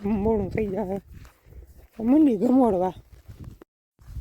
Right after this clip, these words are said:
પોણા ચાર વાગી ગયા ને આપણે વખેડાનું કામ પૂરું. પૂરું એટલે સાવ પૂરું. બે હજાર પચીસની સાલમાં હવે ક્યાંય વખેડું આંકવાનું નહીં થાય. અને જો આપણી વાડીની માંડવી સુકાઈ દેખાય તમને?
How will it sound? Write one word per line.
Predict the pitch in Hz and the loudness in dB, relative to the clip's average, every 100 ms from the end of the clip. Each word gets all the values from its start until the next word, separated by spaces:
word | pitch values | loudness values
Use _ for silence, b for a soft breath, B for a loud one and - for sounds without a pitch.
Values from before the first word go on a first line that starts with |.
| - | -16
પોણા | - 359 381 349 | -2 0 2 0
ચાર | 311 302 285 | -2 -2 0
વાગી | 330 339 330 | 0 2 2
ગયા | 330 320 | 2 0
ને | 262 | -2
આપણે | 220 208 | -4 -4
વખેડાનું | 269 - 330 285 285 277 | -4 -4 -2 0 0 -2
કામ | - 294 285 | -2 0 2
પૂરું. | - 349 294 | 4 4 2
પૂરું | 196 - 330 339 381 | -2 0 2 2 -2
એટલે | 392 427 | -4 -6
સાવ | - 339 339 | -4 -2 -2
પૂરું. | 247 311 294 196 - - - - - _ _ _ | 0 0 0 -4 -14 -20 -20 -20 -20 _ _ _
બે | 294 | -2
હજાર | 302 302 277 302 294 - | 0 0 -2 -4 -4 -6
પચીસની | 339 - 339 - 349 | -8 -4 -4 -2 -2
સાલમાં | - 339 320 285 226 | 0 0 0 0 0
હવે | 330 | -2
ક્યાંય | 311 320 320 | -2 0 0
વખેડું | 294 339 277 | 0 -2 -2
આંકવાનું | 247 240 302 269 233 | -2 -4 -4 -2 -4
નહીં | 233 | -6
થાય. | - _ _ _ _ _ - - _ _ - - - | -10 _ _ _ _ _ -20 -20 _ _ -20 -20 -6
અને | 254 247 | 0 2
જો | 262 | 4
આપણી | 247 214 208 | 4 4 2
વાડીની | 214 214 208 202 | 2 2 0 0
માંડવી | 202 202 190 180 | -2 -2 0 -2
સુકાઈ | - - 226 220 | -4 -4 -2 0
દેખાય | 285 339 320 | 0 2 2
તમને? | 311 294 | 4 2